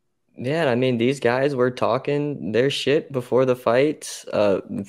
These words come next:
all week. Uh, um, I mean,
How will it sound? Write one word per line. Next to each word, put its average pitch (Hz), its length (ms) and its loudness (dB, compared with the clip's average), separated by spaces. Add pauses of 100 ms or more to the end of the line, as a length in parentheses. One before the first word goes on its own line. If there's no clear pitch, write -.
all 123 340 10
week. 139 480 0
Uh, 113 380 2
um, 104 340 -2
I 104 60 0
mean, 107 440 0